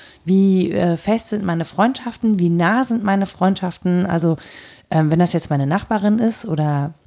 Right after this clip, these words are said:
meine Schwester, deren Tagesablauf ich natürlich auch relativ gut kenne inzwischen,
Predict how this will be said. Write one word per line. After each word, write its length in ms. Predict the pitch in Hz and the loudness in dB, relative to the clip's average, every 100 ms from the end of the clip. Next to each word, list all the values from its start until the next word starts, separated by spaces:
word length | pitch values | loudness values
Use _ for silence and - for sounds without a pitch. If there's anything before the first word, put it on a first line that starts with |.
| 151 | -4
meine 220 | 147 147 | 0 0
Schwester, 420 | - 202 247 208 | 0 -2 0 0
deren 200 | 156 147 | 0 -2
Tagesablauf 760 | 160 202 247 220 156 147 151 165 | -2 -6 -4 -4 -6 -2 -4 -2
ich 100 | 147 | -4
natürlich 400 | 156 - 143 135 | -4 -4 -6 -6
auch 80 | - | -2
relativ 400 | 196 214 160 - | -2 -2 -6 -4
gut 220 | 180 - | -6 -2
kenne 320 | 233 247 165 | 2 4 2
inzwischen, 600 | 147 - 143 131 190 214 | 0 -4 -2 0 0 -2